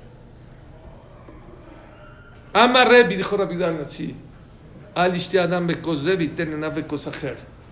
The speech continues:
No estés, no estés tomando esta Coca-Cola y estés pensando en la, en esa. Si te estás tomando esta, piensa en esta, no en esa.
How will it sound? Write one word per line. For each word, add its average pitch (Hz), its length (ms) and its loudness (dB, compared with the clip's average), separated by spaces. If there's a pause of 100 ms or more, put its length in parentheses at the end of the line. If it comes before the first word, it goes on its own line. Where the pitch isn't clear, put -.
(320)
No 165 120 -4
estés, 170 420 -4 (340)
no 151 300 -6
estés 175 320 -4
tomando 156 380 -4
esta 135 260 -8
Coca-Cola 143 560 -6
y 185 60 -6
estés - 240 -8
pensando 131 440 -8
en 127 100 -8
la, 117 120 -8
en 127 240 -10
esa. - 220 -14 (500)
Si - 140 -18
te - 120 -14
estás 190 240 -4
tomando 165 460 -2
esta, 170 340 -8 (140)
piensa 165 320 -8
en 170 100 -6
esta, 170 280 -10
no 135 160 -8
en 147 140 -6
esa. 160 240 -8